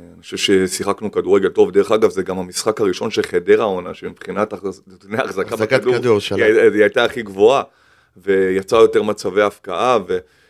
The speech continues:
Speaker 1: והפסדנו את המשחק, הפסדנו את המשחק, ובעצם, אה, לא, ראיתי את המשחק הזה כעוד הפעם, כנקודת ציון, באמת האפשרות שלנו להביא שלוש נקודות, ולצערנו הרב, אה, לא הצלחנו לעשות את זה,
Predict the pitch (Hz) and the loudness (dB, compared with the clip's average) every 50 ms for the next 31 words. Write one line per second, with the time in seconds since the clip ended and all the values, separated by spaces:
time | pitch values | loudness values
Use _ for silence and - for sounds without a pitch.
0 | _ _ _ _ _ _ - 110 107 - 135 131 147 147 - 160 151 156 135 - | _ _ _ _ _ _ 0 0 2 4 2 2 0 0 -2 -2 -2 -2 -6 -6
1 | 180 175 127 104 - 101 - - 113 110 117 117 117 113 107 - 117 113 98 101 | -4 -4 -4 -6 -8 -14 -4 -4 -4 -2 0 -2 -2 -2 0 0 -2 0 0 -2
2 | 95 98 95 98 - - 104 101 101 101 101 98 98 98 98 98 95 95 95 95 | 0 0 0 0 0 -4 -4 -2 -2 -2 -2 0 0 0 0 2 2 2 2 2
3 | 95 95 95 92 92 92 92 92 87 - _ _ _ _ _ _ _ _ _ _ | 2 2 0 -2 -4 -8 -12 -14 -16 -20 _ _ _ _ _ _ _ _ _ _
4 | - _ 117 110 95 95 101 104 113 113 110 - - 107 117 - 107 104 117 135 | -20 _ -8 -8 -6 -4 2 4 6 6 4 2 -2 -8 -10 -6 0 2 2 2
5 | 143 160 156 147 123 110 - 139 117 - 139 127 117 - 117 110 117 117 131 104 | 2 0 -4 -4 -4 -2 -4 -4 -2 0 -2 -2 0 4 4 4 6 4 2 -4
6 | - 110 104 - - 101 98 98 98 95 - - 101 95 107 110 107 - - - | -4 -8 -8 -6 -8 -8 -6 -6 -8 -10 -10 -14 -10 -4 -2 -2 -2 -4 -8 -6
7 | 107 110 110 110 107 104 - - 98 101 98 98 107 110 107 - 101 - - - | -4 -4 -2 -2 -4 -6 -8 -6 0 2 2 4 4 0 2 2 0 0 0 -2
8 | 101 98 - - 104 101 101 95 98 92 90 104 107 104 104 101 101 98 - - | -2 -4 -2 -2 -2 -2 2 2 2 2 2 0 0 0 0 0 -2 -2 0 2
9 | 98 98 107 - - 107 - - 90 87 98 113 147 151 - _ _ _ _ _ | 2 2 2 2 -2 -6 -10 -10 -2 2 4 4 4 4 -2 _ _ _ _ _
10 | _ _ _ _ _ _ _ _ _ - 95 92 - - 107 98 104 110 110 110 | _ _ _ _ _ _ _ _ _ -14 -14 -12 -6 -4 -2 0 0 2 2 2
11 | 104 98 107 107 98 92 95 95 92 92 90 90 92 90 90 92 90 90 90 90 | 2 2 2 0 0 0 -4 -4 -4 -4 -6 -8 -10 -10 -10 -12 -12 -14 -14 -4
12 | 90 101 107 107 - - 104 101 - 101 98 95 92 92 - - 120 - - 143 | 2 2 2 2 2 -2 -6 -6 -6 -6 -6 -4 -4 -4 -2 -4 -4 -2 -2 -4
13 | 143 143 156 165 92 | -2 0 0 2 2